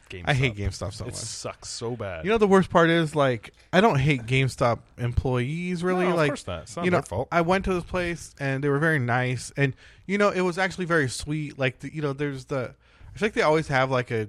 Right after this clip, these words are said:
Speaker 2: like, a cute twenty-year-old girl that
Speaker 1: Yeah.
Speaker 2: works at every GameStop. Like, that's, like, a, that's, like,
Speaker 1: That's part of their,
Speaker 2: every
Speaker 1: it's
Speaker 2: shift.
Speaker 1: part of their thing, yeah.
Speaker 2: Yeah. But there's this dude there, uh, you know, like, this very nerdy, maybe, like, fifteen, sixteen-year-old dude, um,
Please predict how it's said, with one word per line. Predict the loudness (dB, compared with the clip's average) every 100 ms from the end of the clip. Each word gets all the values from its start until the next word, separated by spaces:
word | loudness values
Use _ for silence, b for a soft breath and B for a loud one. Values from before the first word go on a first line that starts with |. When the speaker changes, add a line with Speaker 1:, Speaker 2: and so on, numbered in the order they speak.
| -8
Speaker 2:
like, | -10 -8
a | -10
cute | -10 -10 -8 -10 -14
twenty-year-old | -10 -8 -6 -4 -4 -4
girl | -6 -4 -4
that | -4
Speaker 1:
Yeah. | -4
Speaker 2:
works | -4 -6
at | -8
every | -6 -6
GameStop. | -6 -8 -4 -4 -4
Like, | -6 -6
that's, | -4
like, | -6 -6
a, | -6 -6 -10 -14 _
that's, | -10 -8
like, | -10 -10 -14
Speaker 1:
That's | -16 -8
part | -6 -4
of | -2
their, | 0
Speaker 2:
every | 0 -2
Speaker 1:
it's | -4
Speaker 2:
shift. | 0 2
Speaker 1:
part | 4
of | 4
their | 0
thing, | 0 -4 -4
yeah. | 0
Speaker 2:
Yeah. | 0 -2 b b b _
But | 0
there's | 2 0 0
this | -4 -6 -16 _ -14
dude | -4 -2 0 0
there, | 0 2 0 -2
uh, | -4 -4
you | -2
know, | 0 0
like, | -2 -4
this | -8
very | -6 0 0 0
nerdy, | -2 -4 -4 -4 -8 -8 -10 b b b -8
maybe, | -6 -4 -4
like, | -4 -6 -12
fifteen, | -6 -6 -6 -10 -8 -6 -8
sixteen-year-old | -8 -10 -8 -8 -4 -6 -6
dude, | -6 -4 -4 -6 -8 b b b b
um, | -4 -4 -4 -6 -10